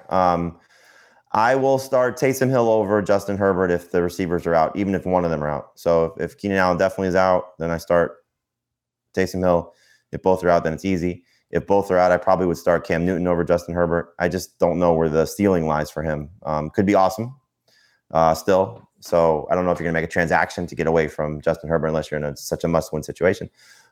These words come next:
But, um, it's not, it's not great not having those guys. I know you said, you know, he had the one good game without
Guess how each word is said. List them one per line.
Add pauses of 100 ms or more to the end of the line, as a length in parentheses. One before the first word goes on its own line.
(100)
But, (500)
um, (320)
it's
not,
it's
not
great (340)
not
having
those
guys.
I
know
you
said,
you
know,
he
had
the
one
good
game
without